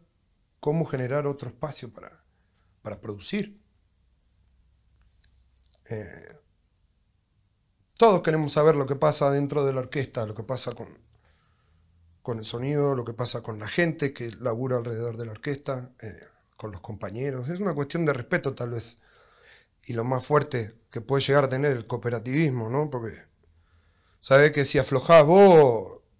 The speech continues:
el de al lado tiene que hacer el doble de fuerza. Y no, no está bueno, ¿viste? Eh,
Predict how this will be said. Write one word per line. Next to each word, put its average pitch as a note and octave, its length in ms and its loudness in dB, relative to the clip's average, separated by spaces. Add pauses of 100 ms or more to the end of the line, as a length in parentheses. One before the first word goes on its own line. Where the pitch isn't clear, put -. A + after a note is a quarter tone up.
(480)
el B2 100 -6
de B2 80 -4
al C3+ 100 -2
lado E3 160 6
tiene C3 140 -2
que A#2+ 80 -4
hacer C3+ 160 0
el C3 80 -2
doble B2+ 240 0
de - 20 -10
fuerza. - 500 -4
Y A#2 140 -10
no, A#2+ 400 -10 (1600)
no B2 80 -12
está C3+ 280 4
bueno, G2 340 -6
¿viste? - 280 -16 (500)
Eh, A#1+ 340 -20